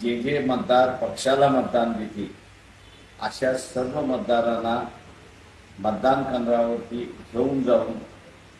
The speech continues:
मतदान करून घेणं. पक्षाला मानणारा मतदार मोठ्या प्रमाणात आहे, त्यांचं शंभर टक्के मतदान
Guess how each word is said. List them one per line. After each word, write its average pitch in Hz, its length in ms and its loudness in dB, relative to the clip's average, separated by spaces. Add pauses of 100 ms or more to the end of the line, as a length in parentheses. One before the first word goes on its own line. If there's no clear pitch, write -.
(300)
मतदान 117 460 -2
करून 110 400 -8 (160)
घेणं. 117 280 0 (1000)
पक्षाला 123 580 0
मानणारा 113 640 0 (400)
मतदार 117 460 0
मोठ्या 101 320 -4
प्रमाणात 113 560 -4
आहे, 101 260 -4 (760)
त्यांचं 104 500 -2
शंभर 107 460 0
टक्के 120 320 -8
मतदान 113 460 -2